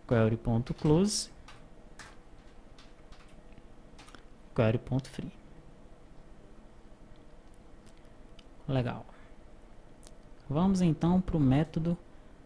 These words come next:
accept banco, né? Nesse método accept banco é onde eu vou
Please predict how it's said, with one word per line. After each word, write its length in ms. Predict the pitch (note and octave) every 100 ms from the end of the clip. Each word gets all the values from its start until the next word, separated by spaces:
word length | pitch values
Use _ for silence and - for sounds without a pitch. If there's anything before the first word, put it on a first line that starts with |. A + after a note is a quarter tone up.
| - -
accept 1040 | C#3 C#3 - - - E3+ - - - - - - - - -
banco, 520 | A2+ B2+ A#2+ - -
né? 200 | B2 B2+
Nesse 300 | C3 C3+ -
método 340 | A#2+ A#2+ - B2
accept 540 | B2+ - B2 - -
banco 460 | B2 B2 D#3+ - E3+ - - - - - -
é 80 | B2
onde 220 | C3+ C#3+
eu 80 | B2
vou 300 | B2+ D3+